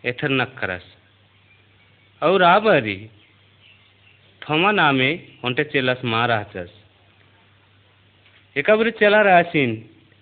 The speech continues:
বাচার এম যিশু সিনি ইরকাম। পাহকে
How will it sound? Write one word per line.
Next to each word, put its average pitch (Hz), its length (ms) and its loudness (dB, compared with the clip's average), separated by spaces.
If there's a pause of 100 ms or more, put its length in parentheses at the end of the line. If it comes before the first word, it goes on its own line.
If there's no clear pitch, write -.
(600)
বাচার 156 400 0
এম 151 200 2
যিশু 135 260 -6
সিনি 143 240 -2
ইরকাম। 104 440 -4 (1700)
পাহকে 147 580 0